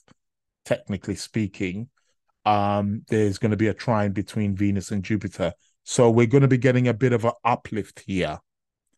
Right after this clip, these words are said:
Uh, this could also be quite good for the war, actually, 'cause this can actually be a time where peace,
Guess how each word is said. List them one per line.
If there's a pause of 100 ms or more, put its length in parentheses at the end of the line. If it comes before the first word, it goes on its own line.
(420)
Uh,
this
could
also
be
quite
good
for
the
war, (560)
actually, (460)
'cause
this
can
actually
be (300)
a
time (280)
where
peace,